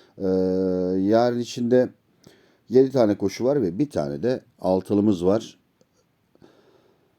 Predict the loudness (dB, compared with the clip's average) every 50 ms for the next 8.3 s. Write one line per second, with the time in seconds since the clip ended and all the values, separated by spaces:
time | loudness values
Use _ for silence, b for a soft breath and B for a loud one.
0 | _ _ -4 0 2 2 4 4 6 6 4 4 2 -2 0 0 0 0 2 0
1 | 0 0 2 0 0 2 4 2 2 0 -2 0 2 2 4 4 2 -2 -4 -4
2 | 0 0 2 2 2 2 2 2 2 2 0 0 0 0 0 0 -2 -4 -6 -10
3 | -12 _ -8 -4 -4 -4 -4 -6 -12 -16 -18 -18 -20 -20 -20 -20 -12 -2 2 2
4 | 4 4 4 2 2 2 0 -4 -8 -10 -10 -10 -14 -20 -20 -20 _ _ _ _
5 | -4 -4 -2 0 0 -2 -2 -2 0 0 2 2 0 -2 -4 -4 -6 -6 -6 -6
6 | _ _ _ _ -8 -4 -4 -2 -2 -2 -4 -6 -8 -12 -10 -8 -6 -8 -6 -8
7 | -10 -6 -4 -4 -4 -2 -4 -6 -6 -6 -4 -4 -2 -2 0 0 0 0 -2 -2
8 | -4 -4 -4 -4 -4 -6